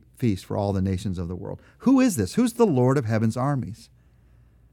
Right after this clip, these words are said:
Although there's not one verse that clearly states this, uh,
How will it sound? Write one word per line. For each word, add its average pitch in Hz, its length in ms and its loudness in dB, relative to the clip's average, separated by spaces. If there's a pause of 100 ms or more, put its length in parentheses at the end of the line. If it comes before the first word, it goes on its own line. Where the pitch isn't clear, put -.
(140)
Although 156 240 6
there's 185 200 8
not 180 240 4
one 165 360 4
verse 151 280 2
that - 140 -6
clearly 143 380 2
states 127 440 -2
this, - 440 -12 (540)
uh, - 100 -8